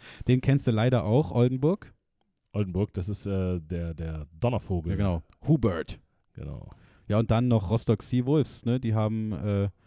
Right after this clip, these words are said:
Speaker 1: man, da steht drin, man muss kein Seawolves-Fan sein,
Speaker 2: Ja, aber die
Speaker 1: um
Speaker 2: haben den Wolf, ne?
Speaker 1: Wolfi Seewolf zu kennen.
Speaker 2: Ja.
Speaker 1: <laughs>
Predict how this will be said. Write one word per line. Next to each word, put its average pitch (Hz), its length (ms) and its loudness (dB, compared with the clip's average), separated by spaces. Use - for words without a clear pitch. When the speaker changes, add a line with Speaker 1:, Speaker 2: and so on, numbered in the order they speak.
Speaker 1:
man, 139 180 2
da 147 100 4
steht - 240 2
drin, 165 220 2
man 127 160 2
muss 185 240 0
kein 165 220 -6
Seawolves-Fan 117 720 -2
sein, 120 280 0
Speaker 2:
Ja, 78 80 -8
aber 131 120 0
die 131 40 8
Speaker 1:
um 151 80 2
Speaker 2:
haben 175 120 -4
den 151 140 -8
Wolf, 87 220 -2
ne? 101 60 -8
Speaker 1:
Wolfi 156 420 4
Seewolf 107 680 0
zu - 140 -2
kennen. 87 420 -4
Speaker 2:
Ja. 90 240 -2
Speaker 1:
<laughs> - 100 2